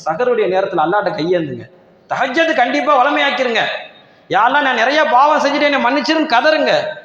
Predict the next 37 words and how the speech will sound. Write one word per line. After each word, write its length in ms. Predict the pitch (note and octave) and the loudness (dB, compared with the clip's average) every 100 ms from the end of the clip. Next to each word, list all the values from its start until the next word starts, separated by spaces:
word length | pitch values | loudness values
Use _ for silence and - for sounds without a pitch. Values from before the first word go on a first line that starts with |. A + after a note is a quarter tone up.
| - - - | -20 -20 -8
நம்முடைய 300 | F#3+ B3 G3 | -4 -4 -2
தேவைகளை 440 | B3 E4 D#4+ D#4 C4 | 0 2 2 0 0
கேளுங்க. 280 | C4 B3 | 0 0
அதே 340 | G#3 E3 A#3 D#4 | -2 0 0 2
மாதிரி 200 | D#4+ D4+ | 2 0
இஃப்தாருடைய 480 | C4+ - E4 D#4+ D4+ | -2 2 2 4 2
நேரம் 360 | C#4 C#4 C4 E3+ - - - - _ - | 0 0 0 -4 -10 -16 -20 -20 _ -6
நிறைய 480 | F#3+ C#4 D4+ D4 D#4+ | -2 0 0 0 0
மிக 220 | C4+ D4 | 2 0
முக்கியமா 480 | A#3+ - C#4+ C#4+ D4 B3 | 0 -2 0 2 2 0
அங்கே 180 | B3+ D4+ | 0 0
இருக்கக்கூடிய 380 | C#4+ C#4 C#4 C4 | 0 0 0 -2
துவாக்கள் 460 | A3 C4+ D4+ D4 B3 | 0 2 2 0 0
அங்கே 220 | C4 D4 | 0 -2
இருக்கக்கூடிய 460 | C#4+ C4+ C4+ C#4 C#4+ | 0 0 -2 0 0
நேரம். 320 | B3+ C4 G#3+ - - - - - _ _ _ _ | 2 2 0 -4 -12 -18 -20 -20 _ _ _ _
அல்லாஹ் 340 | - B3+ D4+ C4 | -8 0 2 2
தர்றதுக்கு 420 | A#3+ D#4 D4+ B3+ | 0 0 0 0
ரெடியா 200 | C4 C#4 | 0 0
இருக்கிறான், 400 | C4+ B3 G3 C#3 - - - - _ _ | 0 0 -2 -2 -6 -16 -20 -20 _ _
கூலி 280 | - D4 D4+ | -4 0 2
கொடுக்கறதுக்கு 480 | C4 C4+ C#4 C#4+ B3 | 2 2 2 2 0
ரெடியா 220 | A#3+ C#4+ C4 | 0 0 0
இருக்கான். 320 | G3 D#3+ B2 - - - - | 0 -2 -4 -8 -20 -20 -8
நம்ம 200 | E3+ G#3 | -4 -4
வீட்டுல 300 | G#3+ C#4+ C#4+ | -4 -2 0
ஒருத்தர் 260 | C4 B3+ G#3+ | 0 0 0
வேலை 140 | C4 C4 | 0 2
பார்க்கறாரு, 440 | B3 A#3 A3 G3+ - - - | 0 0 0 0 -2 -6 -6
வேலை 240 | D#3+ B3+ C#4 | 0 2 2
பார்த்து 220 | C#4 C4+ | 2 0
முடிச்சா 340 | A#3 C4 - | -4 -4 -2
நம்ம 160 | C#4+ B3 | 0 0
எப்படி 220 | A#3+ - | -2 -4
சீக்கிரமா 400 | - C#4 C#4 C#4 | -6 -4 -2 -2
கூலியை 320 | - C4 B3+ | -2 -4 -2
கொடுப்போம்? 380 | A3 G3 F3+ B2 | -2 -2 -4 -10